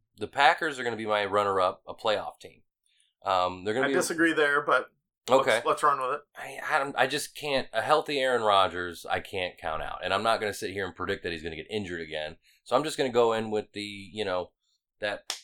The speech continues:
Speaker 1: hopefulness that I get to watch a full season of Aaron Rodgers. I know that's blasphemous coming from a Bears fan, but dude, the dude is fun to watch. So now he's got Jimmy Graham, which I don't think is a huge upgrade, but that's a nice little red zone piece.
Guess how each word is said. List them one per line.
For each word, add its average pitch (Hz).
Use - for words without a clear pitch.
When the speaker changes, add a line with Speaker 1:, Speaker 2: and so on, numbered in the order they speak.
Speaker 1:
hopefulness 101
that 98
I 98
get 98
to 95
watch 92
a -
full 95
season 82
of 82
Aaron 82
Rodgers. 76
I 110
know 120
that's 110
blasphemous 101
coming 104
from 95
a 87
Bears 92
fan, 113
but 85
dude, 95
the 76
dude 117
is 80
fun 80
to 69
watch. -
So 101
now 117
he's 127
got 131
Jimmy 123
Graham, 135
which 120
I 135
don't 131
think 135
is 101
a 98
huge 196
upgrade, 165
but 123
that's 120
a 107
nice 107
little 92
red 110
zone 110
piece. 110